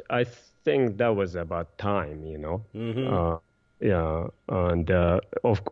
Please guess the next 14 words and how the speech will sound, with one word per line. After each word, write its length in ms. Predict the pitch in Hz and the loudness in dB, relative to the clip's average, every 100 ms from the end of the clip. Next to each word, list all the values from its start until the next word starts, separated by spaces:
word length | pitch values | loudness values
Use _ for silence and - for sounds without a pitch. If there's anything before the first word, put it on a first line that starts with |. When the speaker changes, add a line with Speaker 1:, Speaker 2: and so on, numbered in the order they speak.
| - | 0
Speaker 1:
and 240 | 123 107 | 2 4
also 400 | 110 113 120 101 | 4 4 4 2
movie 420 | 98 123 107 104 120 | 2 2 2 2 2
industry 520 | 131 104 - 90 82 | 2 0 -8 -12 -8
was 260 | 85 85 | -8 -8
getting 320 | - 95 90 87 | -6 -4 -2 -2
really 420 | 95 85 80 76 | -2 -2 -4 -6
bad, 540 | 85 87 73 73 98 | -4 -4 -4 -8 -8
you 140 | 113 73 | -4 -4
know. 220 | 71 90 - _ | -4 -6 -10 _
Speaker 2:
Yeah, 380 | 104 110 107 85 76 - _ - | -8 -6 -6 -8 -14 -20 _ -16
yeah. 100 | 92 | -2
Speaker 1:
Yeah, 380 | 92 80 78 87 87 | 2 2 2 0 0
the 160 | 95 | -4